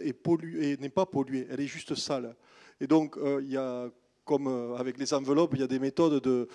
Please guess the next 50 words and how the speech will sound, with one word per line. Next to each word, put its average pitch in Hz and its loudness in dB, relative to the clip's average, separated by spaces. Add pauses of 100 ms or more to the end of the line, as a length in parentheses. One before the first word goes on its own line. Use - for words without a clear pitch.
(220)
réutilisation 156 0
de 139 4
l'eau, 147 10
euh, 123 0
où 135 -2
on 127 -2
peut 127 -4
réutiliser 139 -4
quatre-vingt-dix-sept 151 -4
pour 143 -4
cent 143 -2
de 131 -2
l'eau. 208 4 (420)
Mais 156 0
au-delà 185 6
de 156 -2
cette 139 -2 (720)
conversation 143 0
qu'on 143 0
pourrait 123 -2
avoir 143 0
qui - -16
pourrait 131 -4
être 139 -8
plus 143 -4
longue, 170 2 (520)
si 160 -6
les 147 2
produits 185 -2
jetables 160 0 (320)
étaient 151 0
moins 180 2
polluants 170 4
que 143 -2
les 139 2
produits 143 0
lavables, 180 4
ça 147 -4
se - -10
saurait. 180 4
Dans, 143 0
dans 147 2
les 156 2
maisons, 160 0
on 156 -2
ne 143 2
s'embêterait 160 2
pas, 170 4
on 143 4
mettrait, 147 -2